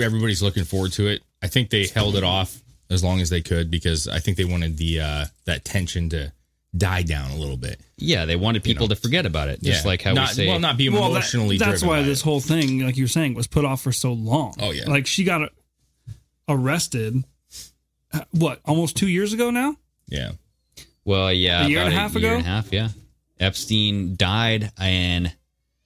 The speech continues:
Speaker 2: so Epstein was murdered in his jail cell the summer of twenty nineteen. And then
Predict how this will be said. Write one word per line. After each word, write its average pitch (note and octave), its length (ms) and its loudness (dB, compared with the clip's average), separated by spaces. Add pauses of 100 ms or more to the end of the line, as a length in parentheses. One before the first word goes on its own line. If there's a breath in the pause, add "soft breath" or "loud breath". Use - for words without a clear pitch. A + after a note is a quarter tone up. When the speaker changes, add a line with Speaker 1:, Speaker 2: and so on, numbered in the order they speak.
(380)
Speaker 2:
so - 160 2
Epstein F#3 520 0
was A#2+ 280 2 (380)
murdered F#2+ 560 0 (100)
in G2+ 140 0
his F#2 160 0
jail G2 260 2
cell D#2+ 400 -2 (800)
the G2 80 -2
summer B2+ 300 2
of G#2 100 -6
twenty A2 220 0
nineteen. D#2+ 440 -4 (1120)
And G2+ 160 2
then G2 340 2